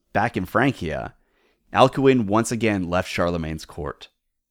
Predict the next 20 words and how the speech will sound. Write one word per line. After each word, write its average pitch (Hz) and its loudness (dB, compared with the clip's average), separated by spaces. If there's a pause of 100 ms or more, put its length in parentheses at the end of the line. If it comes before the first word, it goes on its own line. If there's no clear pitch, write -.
(280)
He - 0
had 135 8
only 156 6
just 113 -2
returned 117 0
a 90 -2
few 95 -8
years 87 -2
earlier, 107 -2 (420)
following 95 2
his 87 -4
three-year 95 0
sojourn 92 0
back 87 -6
to 92 -8
his 85 -6
homeland 87 0
to 85 -8
broker 80 -8
peace. - -8